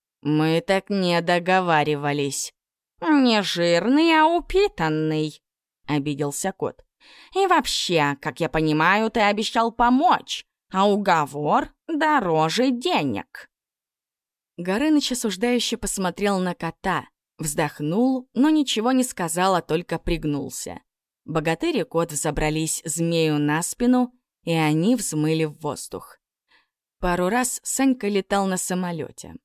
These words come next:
Однако одно дело сидеть в уютном кресле тёплого салона, и совершенно другое — цепляться за жёсткие бока живого дракона.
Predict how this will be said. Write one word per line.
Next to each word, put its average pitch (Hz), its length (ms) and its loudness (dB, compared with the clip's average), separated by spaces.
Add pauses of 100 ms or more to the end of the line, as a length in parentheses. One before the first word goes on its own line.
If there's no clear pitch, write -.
(360)
Однако 156 540 2
одно 165 240 0
дело 160 300 0
сидеть 165 420 -4
в 160 60 -4
уютном 165 460 -2
кресле 175 420 -2
тёплого 170 440 -2
салона, 202 600 0 (300)
и 320 120 -2
совершенно 247 800 0
другое — 165 580 -2
цепляться 160 580 -2
за 151 160 -2
жёсткие 156 500 -4
бока 165 420 -2 (280)
живого 156 560 0
дракона. 147 680 -2